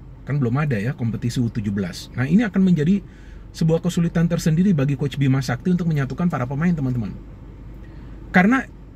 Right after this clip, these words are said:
yang diperlukan adalah untuk menyatukan para pemain secara permainan. Jadi kalau secara team spirit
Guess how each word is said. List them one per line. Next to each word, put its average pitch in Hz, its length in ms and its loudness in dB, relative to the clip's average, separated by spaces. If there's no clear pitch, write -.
yang 185 160 6
diperlukan 196 640 2
adalah 165 240 4
untuk 196 240 2
menyatukan 175 560 4
para 156 160 -2
pemain 139 560 0
secara 190 400 2
permainan. 180 560 4
Jadi 170 160 2
kalau 202 240 2
secara 185 320 0
team 180 160 6
spirit 208 400 2